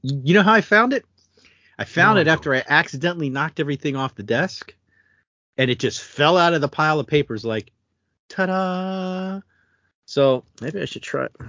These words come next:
Speaker 1: try that with, uh, you know, I swear that, wait a minute. I swear those books were here. Hold on a second. All right, an old headset, piece of paper, notebooks.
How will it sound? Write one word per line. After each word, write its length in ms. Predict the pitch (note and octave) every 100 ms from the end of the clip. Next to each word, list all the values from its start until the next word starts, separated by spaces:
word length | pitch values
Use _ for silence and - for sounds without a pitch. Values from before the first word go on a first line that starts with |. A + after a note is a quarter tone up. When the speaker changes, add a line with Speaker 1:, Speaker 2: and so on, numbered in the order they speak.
| -
Speaker 1:
try 260 | - C3+ C3+
that 280 | C#3 C3
with, 280 | G#2 A2 -
uh, 380 | B2 B2 A#2+ B2 G#2 - - _ - - - _ _ _ _ _ _
you 60 | G3
know, 80 | C4+
I 80 | A#3+
swear 340 | - C4 D4
that, 100 | F#3
wait 180 | F#3 C3
a 20 |
minute. 220 | D#2+ D2 - - _ _ _
I 60 | F3
swear 260 | - G#3
those 200 | A3+ -
books 280 | - F#2 -
were 120 | C#2
here. 420 | D2 D#3 G#2+ - - _ _ _
Hold 180 | A2 B2
on 160 | D2+ D2+
a 40 |
second. 340 | - - - - _ _ - - - - _ - - -
All 100 | - -
right, 320 | - G1+ -
an 120 | F#2+
old 340 | F2+ - G2+ F#2+
headset, 640 | G#2+ F2+ - F#2+ F2+ F2
piece 160 | - F2+
of 60 | -
paper, 760 | F#2+ E2+ - E2 D#2+ D#2+ D#2+ D2+
notebooks. 1040 | F#2+ F#2+ D#2+ E2+ E2 D#2 - - - -